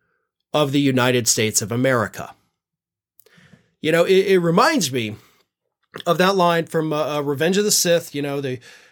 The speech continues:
third <laughs> Star Wars prequel, uh, where, where Padme says, you know, "So this is how democracy dies," you know, with raucous applause. I, I don't know the exact quote, so please forgive me for getting it a little bit wrong there, but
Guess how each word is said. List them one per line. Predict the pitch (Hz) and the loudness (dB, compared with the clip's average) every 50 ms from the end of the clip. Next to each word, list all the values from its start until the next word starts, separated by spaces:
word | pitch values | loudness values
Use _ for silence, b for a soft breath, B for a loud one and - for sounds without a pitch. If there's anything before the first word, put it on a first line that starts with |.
| B B B | B B B
third | _ - 175 175 175 175 160 - | _ 2 4 4 4 2 0 -2
<laughs> | - | -2
Star | - 180 160 127 175 196 | -2 0 0 2 2 2
Wars | 185 170 170 165 - - | 4 2 2 0 -2 -4
prequel, | - - 185 185 180 - - 151 139 135 - b b b b b b b b - | -2 0 0 0 0 0 0 -2 -2 -2 -2 b b b b b b b b -4
uh, | 156 156 156 156 - | 0 2 2 2 2
where, | 165 160 156 160 151 | 0 2 0 0 2
where | - 160 160 156 | 2 0 0 0
Padme | - 175 202 220 226 202 185 180 | 2 2 2 2 2 2 2 0
says, | 156 - 160 - 151 | 0 0 -2 -2 -2
you | 151 | -2
know, | 156 160 156 | -2 -2 0
"So | - - - 175 | 0 0 0 2
this | 165 233 247 - - | 2 2 2 0 0
is | 185 - | -2 -2
how | 170 139 | -2 -2
democracy | 127 98 117 120 113 104 - - - 104 98 - 104 95 85 80 - _ _ _ _ - | -2 -4 -6 -6 -6 -6 -8 -8 -10 -10 -8 -8 -8 -8 -10 -14 -18 _ _ _ _ -10
dies," | 117 98 87 73 71 76 - - - | -10 -10 -10 -12 -16 -14 -12 -12 -10
you | 98 | -10
know, | 95 92 | -10 -8
with | 95 92 113 110 98 | -8 -8 -8 -8 -8
raucous | 120 135 143 139 - 160 139 - | -6 -4 -4 -4 -2 -2 -4 -4
applause. | - 117 - 160 147 127 82 67 - - | -4 -4 -4 -2 -2 -2 -2 -4 -8 -8
I, | 113 113 117 110 123 | -6 -6 -4 -4 -2
I | 139 | -2
don't | 151 165 | 0 2
know | 175 180 | 2 4
the | 185 208 | 4 2
exact | 202 185 196 196 196 - - | 2 2 2 0 0 0 0
quote, | 180 170 165 160 | 0 0 0 0
so | - 135 | -4 -10
please | 120 156 170 175 - | -8 -6 -6 -4 -4
forgive | - 170 156 175 175 | -4 -4 -2 -2 0
me | 165 | -2
for | 160 160 160 | -2 -4 -4
getting | 156 170 156 156 | -4 -4 -4 -4
it | 156 151 | -6 -4
a | |
little | 151 170 175 160 | -2 -2 -2 0
bit | 160 156 | -2 0
wrong | 160 190 220 233 208 | 2 2 2 2 2
there, | 175 156 151 147 | 2 0 0 -2
but | 135 143 135 - | -2 -4 -6 -6